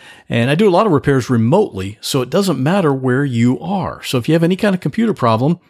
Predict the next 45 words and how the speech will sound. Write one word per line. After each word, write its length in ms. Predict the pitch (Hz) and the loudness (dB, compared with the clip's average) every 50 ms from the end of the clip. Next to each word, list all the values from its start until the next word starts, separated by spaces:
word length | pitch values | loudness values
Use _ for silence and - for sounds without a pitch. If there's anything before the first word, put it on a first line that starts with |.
| _ _ _ | _ _ _
give 120 | - 143 156 | -4 -2 0
me 80 | 190 | 0
a 40 | 202 | 0
call, 360 | - 233 262 247 - - - - | 0 0 0 0 0 -2 -4 -6
seven 260 | - 139 135 127 135 | -4 -4 -2 -2 -2
two 140 | - 143 135 | -2 -2 -2
seven, 360 | - 160 160 175 220 233 233 _ _ _ - | 0 0 0 0 0 -2 -4 _ _ _ -4
two 180 | - 165 160 151 | -2 0 0 0
five 320 | - 156 147 135 135 120 | 0 0 0 0 0 -2
four, 380 | - - 220 226 254 247 240 - - _ _ _ _ - | -4 -6 -4 -2 0 0 -2 -4 -8 _ _ _ _ -4
nine 340 | 131 143 156 165 165 160 143 | -2 0 0 0 0 0 -2
zero 480 | 123 143 156 160 160 165 160 156 - - | 0 2 2 2 4 4 2 2 0 -2
seven 420 | - - - - 165 147 143 127 120 - | -8 -6 -2 -2 -2 0 -2 -4 -4 -2
eight, 280 | - 214 240 233 - _ _ _ - - - - _ | -2 -2 -2 -4 -8 _ _ _ -20 -20 -20 -20 _
or 360 | - - 127 127 127 123 - - | -6 -2 2 2 2 2 0 2
email 300 | 190 226 233 196 135 120 | 2 2 4 4 2 2
me 160 | 120 120 123 | 2 2 2
at 100 | 117 - | 0 0
P 220 | - - 170 165 165 | 0 0 0 0 0
C 360 | - - - 175 165 160 151 | -2 -2 -2 -2 -2 -2 -4
tutor 520 | - - - 220 123 139 139 269 262 - - | -4 -4 -4 -4 -2 -2 -2 -2 -4 -4 -4
at 200 | 139 131 - 120 | -4 -4 -4 -2
gmail 400 | 104 131 147 151 151 143 135 127 | 0 2 2 4 4 2 2 2
dot 200 | 127 120 113 - | 2 0 0 -2
com. 280 | - 95 76 67 - - _ _ _ _ _ _ _ _ _ _ _ - - | -4 -8 -8 -8 -12 -18 _ _ _ _ _ _ _ _ _ _ _ -6 -6
And 80 | 190 | -4
today's 240 | 240 277 277 254 - | -2 0 0 0 0
tip 160 | - 269 254 | 0 -2 -2
can 100 | - 226 | 0 0
be 80 | 180 185 | 0 0
seen 180 | - 226 214 | 2 2 0
at 60 | 185 143 | 2 2
my 80 | 143 | 0
website 560 | 147 156 202 220 180 147 - 175 175 247 294 | 0 2 0 0 0 0 0 0 0 0 0
if 140 | - 156 - | -2 -4 -6
you 60 | 175 | -4
go 160 | 147 165 165 156 | 0 0 2 0
to 60 | 151 | 0
computer 500 | - 143 127 - - 220 233 240 240 226 | 0 -2 -2 0 0 0 0 0 -2 -2
tutor 500 | - - - - 226 226 220 214 202 180 | -4 -6 -4 -2 0 0 0 0 -2 -2
florida 640 | - - - - 214 233 254 247 190 143 120 117 107 | -6 -8 -10 -6 -4 0 2 2 2 4 2 2 0
dot 320 | 104 113 104 101 - - | 0 -2 -2 -2 -2 -4
com 320 | - 127 123 131 151 175 | -4 -2 -2 0 -2 -2
forward 380 | - - - 240 226 214 190 - | -4 -6 -4 -2 -2 -2 -2 -2
slash 340 | - 143 139 143 139 - | -2 0 0 0 -2 -4